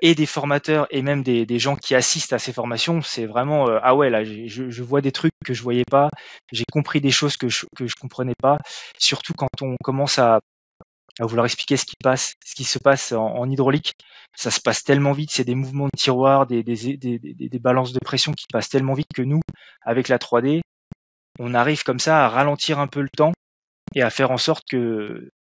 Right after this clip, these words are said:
step by step, on arrive à, à découper vraiment, vraiment tous les mouvements et à, et à, et à bien comprendre, parce que quand on regarde historiquement, euh, quand on apprenait l'hydraulique, c'était avec un gros diagramme A trois. Vous avez beau faire ce, t'as beau faire ce que tu veux,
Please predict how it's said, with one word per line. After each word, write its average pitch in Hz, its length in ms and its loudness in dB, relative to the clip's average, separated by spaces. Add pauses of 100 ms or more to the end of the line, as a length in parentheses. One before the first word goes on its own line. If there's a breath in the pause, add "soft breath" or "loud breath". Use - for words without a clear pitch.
(220)
step - 260 0 (340)
by 120 120 0
step, 156 320 2
on 127 140 -6
arrive 127 260 2
à, 104 220 4 (580)
à 117 120 -2
découper 156 420 0
vraiment, 143 440 2 (240)
vraiment 131 380 -2
tous 160 140 -2
les 147 100 4
mouvements 143 400 2
et 127 80 4
à, 107 160 2
et 123 180 -2
à, 104 220 -2
et 123 60 -4
à 110 80 -2
bien 135 260 0
comprendre, 147 340 -4
parce - 140 -10
que - 80 -8
quand 123 240 -8
on 117 40 -12
regarde 131 360 4
historiquement, 120 640 -2
euh, 107 100 0 (100)
quand 113 120 -8
on 113 120 -6
apprenait 117 320 -2
l'hydraulique, 113 360 -4
c'était - 220 -8
avec 101 240 -8
un 101 120 -6
gros 127 200 -4
diagramme 123 400 2
A 110 80 0
trois. 143 220 -8 (260)
Vous 127 120 0
avez 113 180 0
beau 131 180 2
faire 120 240 -2
ce, - 80 -6 (340)
t'as 113 100 0
beau 135 180 -4
faire 127 160 -6
ce - 120 -4
que 160 100 0
tu 143 200 0
veux, 147 180 0